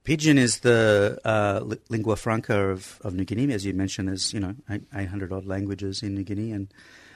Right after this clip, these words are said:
um, so it's kind of the, the Creole language that, um, that everyone, most people can speak to communicate with each other. Um, it's, it's officially a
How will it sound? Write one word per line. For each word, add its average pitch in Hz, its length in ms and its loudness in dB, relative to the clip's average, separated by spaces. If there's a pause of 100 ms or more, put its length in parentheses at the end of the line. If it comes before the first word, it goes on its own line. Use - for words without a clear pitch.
(180)
um, 104 360 2
so 113 180 2
it's 110 140 0
kind 113 240 2
of 104 140 -2
the, 101 360 2
the 104 120 -8
Creole 107 360 0
language 98 460 -2
that, 101 180 -6 (220)
um, 95 580 -6 (340)
that 98 120 -6
everyone, 95 540 -4
most 110 240 -2
people 87 160 -6
can 92 140 -10
speak 110 300 -6 (460)
to - 100 -12
communicate 98 460 -4
with 101 140 -12
each 95 180 -10
other. 101 240 -10 (800)
Um, 101 680 0
it's, - 680 0 (1000)
it's - 240 -10
officially 156 580 -2
a 127 180 0